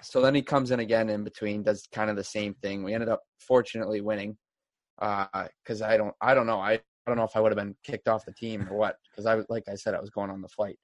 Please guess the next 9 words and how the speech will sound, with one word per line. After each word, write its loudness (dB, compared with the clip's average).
Um, -4
but -2
then 2
fast 4
forward 6
another 4
month 0
or 0
so 0